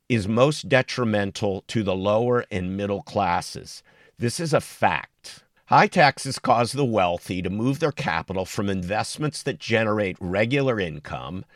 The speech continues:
and possibly capital gains income into tax-free investments like municipal bonds and in a tax-evasive manner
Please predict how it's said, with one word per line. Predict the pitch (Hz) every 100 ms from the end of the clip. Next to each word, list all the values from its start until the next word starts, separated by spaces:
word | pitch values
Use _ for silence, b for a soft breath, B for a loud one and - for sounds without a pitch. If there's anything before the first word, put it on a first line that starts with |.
| b b b -
and | 104 95
possibly | - 110 117 131 107 107
capital | - - 113 - 95
gains | 95 120 139 147 92
income | 80 73 - 65 67 67 - B B B -
into | 123 127
tax-free | - 127 127 - - 151 147
investments | 147 107 104 - - 101 -
like | 104 95 98
municipal | 95 107 - 131 139 127
bonds | 98 85 80 85 87 - - b b b b -
and | 135 147 156 160
in | 95 120
a | 101
tax-evasive | - 135 131 - 127 107 117 110 - 92
manner | 104 101 95 92 87